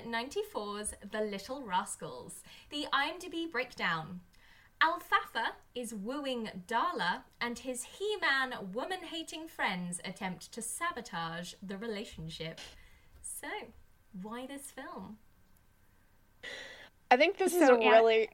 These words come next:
Speaker 2: oh, sorry, go
Speaker 3: Go ahead. <laughs>
Speaker 2: Uh, I was gonna say, this is a, a really iconic movie, I think, that we grew up with.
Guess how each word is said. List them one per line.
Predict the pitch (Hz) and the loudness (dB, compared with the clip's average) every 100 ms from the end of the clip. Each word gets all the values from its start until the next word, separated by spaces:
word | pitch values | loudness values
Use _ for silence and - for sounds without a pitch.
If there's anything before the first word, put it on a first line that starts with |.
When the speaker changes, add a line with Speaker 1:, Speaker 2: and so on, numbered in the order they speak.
| - - | -8 6
Speaker 2:
oh, | 240 | 6
sorry, | 262 208 - | 8 8 8
go | 480 427 - | 8 8 10
Speaker 3:
Go | 226 | 8
ahead. | 208 220 254 - - | 8 4 -2 -6 2
<laughs> | 370 339 339 - 440 - - - - - - - - - - 784 740 - - - | 4 4 2 8 8 8 2 -4 -10 -12 -6 -8 2 8 10 10 6 2 -4 4
Speaker 2:
Uh, | - 262 247 233 - | 10 10 10 8 8
I | 254 | 8
was | 302 | 8
gonna | 392 359 | 2 8
say, | 294 202 | 10 10
this | 208 262 | 8 6
is | 392 370 294 | 6 8 10
a, | 240 208 196 - | 12 12 10 8
a | 202 | 6
really | 196 196 | 6 6
iconic | 196 202 - 180 185 214 - | 6 4 2 2 4 2 0
movie, | 196 180 196 214 | 0 0 2 4
I | 196 | 4
think, | - 185 185 - | 0 -2 -4 -2
that | 190 175 160 - - | 2 4 4 2 -4
we | 196 190 190 | -4 -2 -2
grew | 180 170 | 4 6
up | - - | 6 6
with. | 453 453 | 6 6